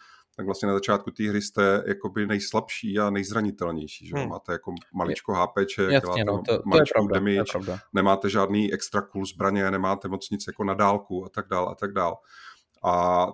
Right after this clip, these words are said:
Speaker 1: tudíž jako ten začátek vlastně je takovej,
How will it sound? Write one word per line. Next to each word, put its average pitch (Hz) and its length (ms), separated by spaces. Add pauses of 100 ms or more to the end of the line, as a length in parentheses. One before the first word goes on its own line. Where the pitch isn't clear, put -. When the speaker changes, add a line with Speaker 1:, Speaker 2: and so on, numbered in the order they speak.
Speaker 1:
tudíž 98 340
jako 101 220
ten 101 180
začátek 98 500
vlastně 101 300
je 98 100
takovej, 101 800